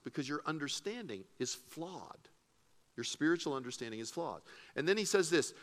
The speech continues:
"Then watch out that the light in you, what you think is right, what you think is light,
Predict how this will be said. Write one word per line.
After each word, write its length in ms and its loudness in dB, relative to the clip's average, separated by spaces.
"Then 320 8
watch 320 6
out 300 4
that 260 6
the 120 6
light 640 2
in 120 -6
you, 200 -4
what 220 0
you 100 -2
think 280 -2
is 180 -2
right, 420 -2
what 180 2
you 80 -6
think 300 -2
is 180 0
light, 300 0